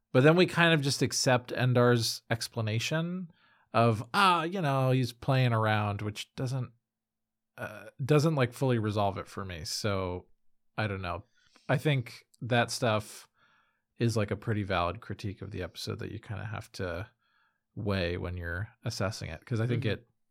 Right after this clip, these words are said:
Speaker 1: presents those themes responsibly, but then doesn't resolve them particularly responsibly. Um, and that, that feels messy. But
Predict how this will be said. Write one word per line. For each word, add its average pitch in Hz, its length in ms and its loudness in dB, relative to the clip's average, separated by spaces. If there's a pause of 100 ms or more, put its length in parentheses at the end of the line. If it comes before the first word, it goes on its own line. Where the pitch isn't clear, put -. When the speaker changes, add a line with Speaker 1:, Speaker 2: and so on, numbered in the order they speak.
(540)
Speaker 1:
presents 117 420 -2
those 139 240 0
themes 143 380 -2
responsibly, 135 600 2
but 113 120 2
then 101 120 -6
doesn't 107 300 -4
resolve 90 420 -6
them 135 280 -4
particularly 143 600 -6
responsibly. 139 800 -6 (640)
Um, 87 520 -4 (920)
and 95 280 -6
that, 90 340 -6
that 110 120 -6
feels - 240 -8
messy. - 460 -12 (220)
But - 180 -14